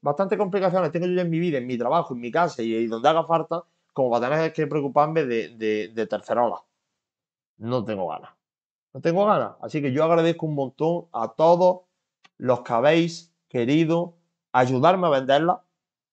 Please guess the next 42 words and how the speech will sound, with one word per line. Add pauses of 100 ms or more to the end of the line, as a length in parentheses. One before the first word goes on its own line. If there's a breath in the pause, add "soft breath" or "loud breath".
(600)
Ayudarme
a
venderla
para
que
todo
el
mundo
fuese. (840)
Eh,
los
que
de
primera
hora
me
llamaron
por
teléfono
y
decirme,
"Tantas
pa'
mí, (280)
tantas
pa'
mí, (240)
que
yo
me
la
llevo
aquí,
que
yo
como
Baraja
me
la
llevo
a
peluquería",